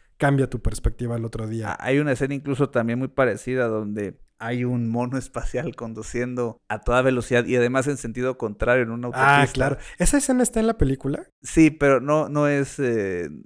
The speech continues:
Speaker 2: no es, porque en la película es un mecánico, ¿no? Que conduce.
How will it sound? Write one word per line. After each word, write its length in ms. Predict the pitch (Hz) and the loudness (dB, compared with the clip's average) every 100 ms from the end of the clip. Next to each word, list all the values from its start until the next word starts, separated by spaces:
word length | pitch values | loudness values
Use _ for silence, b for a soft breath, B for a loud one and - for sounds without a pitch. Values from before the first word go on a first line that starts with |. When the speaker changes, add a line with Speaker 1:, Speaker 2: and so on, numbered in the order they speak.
| _ | _
Speaker 2:
no 180 | 110 123 | -8 -6
es, 220 | 127 - | -6 -6
porque 480 | 110 123 135 127 127 | -6 -2 0 0 -2
en 80 | |
la 120 | 127 123 | -4 -4
película 300 | 131 151 151 | -6 -6 -6
es 160 | - | -6
un 220 | 151 151 | -10 -8
mecánico, 560 | 147 123 143 135 117 110 | -8 -4 -2 -2 -4 -10
¿no? 160 | 127 151 | -12 -10
Que 160 | 123 | -12
conduce. 560 | - 113 131 123 - | -10 -8 -8 -6 -8